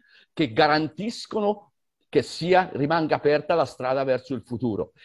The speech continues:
E allora da questo punto di vista c'è l'idrogeno, c'è il vento, c'è, eh, il solare, ma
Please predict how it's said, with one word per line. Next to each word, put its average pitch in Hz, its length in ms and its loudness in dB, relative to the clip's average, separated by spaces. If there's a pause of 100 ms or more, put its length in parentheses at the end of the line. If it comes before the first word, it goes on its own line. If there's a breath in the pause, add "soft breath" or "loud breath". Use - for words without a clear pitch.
(100)
E - 60 -4
allora 147 280 6
da 123 160 2
questo 135 280 -4
punto 143 300 -2
di 123 60 0
vista 135 260 -4
c'è 110 260 -2 (220 soft breath)
l'idrogeno, 127 800 2
c'è 95 160 -8
il 95 120 -4
vento, 151 640 0 (340 loud breath)
c'è, 98 520 0
eh, 98 160 -4
il 104 220 -4
solare, 147 800 0 (160)
ma 110 460 -2